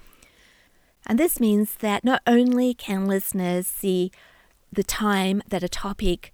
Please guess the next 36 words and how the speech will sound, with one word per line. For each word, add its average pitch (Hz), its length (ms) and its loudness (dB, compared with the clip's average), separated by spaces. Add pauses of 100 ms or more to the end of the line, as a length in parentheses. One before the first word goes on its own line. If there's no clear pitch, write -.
(120)
changes, 196 880 0 (200)
for 175 160 -6
example, 156 880 -2 (340)
my 180 220 2
first 170 340 0
story 170 500 2
might 165 380 -4
start 170 680 -4
at 165 540 -4 (120)
twelve 175 440 0
minutes 170 640 -4
and 160 280 -6
fifty-one 156 640 -4
seconds, 165 640 -4
for - 200 -8
example, 151 800 -6 (600)
and 220 480 6
if - 140 -2
you're 185 220 4 (120)
interested 196 520 0
in 170 100 0
listening 190 380 0
to 196 100 -4
the 165 80 -10
first 170 320 -4
story, 190 540 0 (120)
you - 80 -6
might 175 220 -2
be 175 100 -4
able 165 140 -4
to 170 240 -4 (260)
fast 226 480 -4
forward 202 380 -2
to - 140 -8
that 185 220 -4
time. 180 540 -6